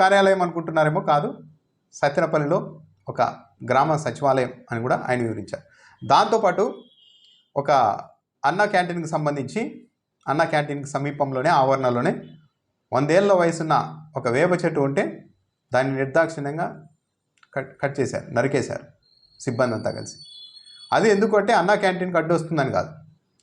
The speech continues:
అన్నా క్యాంటీన్ సరిగ్గా కనిపించడం లేదు అని, అంటే ప్రచారానికి దారి మీద పోతున్న వాళ్ళందరికీ అన్నా క్యాంటీన్ కనిపించాలి, ఇదిగో అన్నా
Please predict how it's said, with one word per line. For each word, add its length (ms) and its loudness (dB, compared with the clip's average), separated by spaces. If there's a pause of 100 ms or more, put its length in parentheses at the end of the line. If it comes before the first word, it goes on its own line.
(100)
అన్నా 280 2
క్యాంటీన్ 320 -2
సరిగ్గా 320 0
కనిపించడం 560 -2
లేదు 220 -2
అని, 120 -12 (200)
అంటే 180 -6
ప్రచారానికి 560 0 (580)
దారి 200 2
మీద 180 -2
పోతున్న 300 -2
వాళ్ళందరికీ 460 -2
అన్నా 240 0
క్యాంటీన్ 300 -4
కనిపించాలి, 540 -4 (560)
ఇదిగో 200 2
అన్నా 140 0